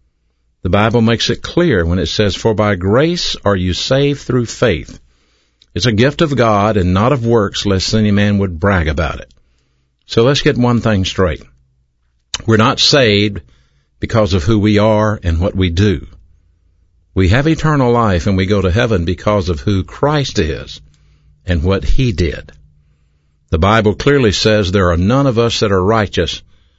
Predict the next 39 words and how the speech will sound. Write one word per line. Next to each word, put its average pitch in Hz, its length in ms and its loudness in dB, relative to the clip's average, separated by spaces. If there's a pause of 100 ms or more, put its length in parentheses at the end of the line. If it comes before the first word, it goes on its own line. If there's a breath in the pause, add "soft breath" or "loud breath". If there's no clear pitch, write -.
(260)
no, 98 320 2
not 110 220 2
even 104 300 2
one." 98 320 0 (760)
All 107 300 2
of 101 120 4
our 117 400 4
righteousnesses 107 1120 0
are 87 260 0
like 98 280 -2
a 85 100 0
filthy 139 560 -2
rag 110 640 -2
in 82 160 -2
God's 82 380 -2
eyes. 67 400 -8 (1000)
So 95 160 0
don't 127 220 4
ever 151 220 2
make 131 260 0
the 117 100 0
mistake 110 480 0
of 101 100 -2
thinking 101 560 -2 (960)
that 78 200 -4
you're 113 100 2
getting 110 340 2
on 107 140 2
the 95 80 0
good 127 260 0
side 127 320 0
of 90 160 -2
God 104 380 0
because 101 500 -2
you 95 140 -2
tithe 120 580 0
or 92 120 0
because 101 500 -2
you 101 240 -2